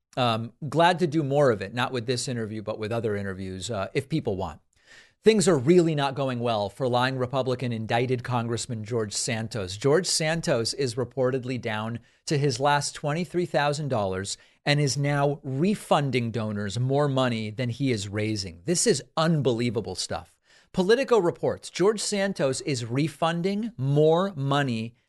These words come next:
than he is raising. That's based on the last quarter, calling into question his ability to run for re-election next year. We've been saying,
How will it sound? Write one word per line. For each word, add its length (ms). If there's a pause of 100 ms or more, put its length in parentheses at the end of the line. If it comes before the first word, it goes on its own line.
than 200
he 220
is 180
raising. 760 (360)
That's 240
based 320
on 160
the 80
last 340
quarter, 500 (340)
calling 400
into 220
question 420
his 160
ability 440
to 80
run 180
for 160
re-election 500
next 240
year. 200 (260)
We've 360
been 180
saying, 520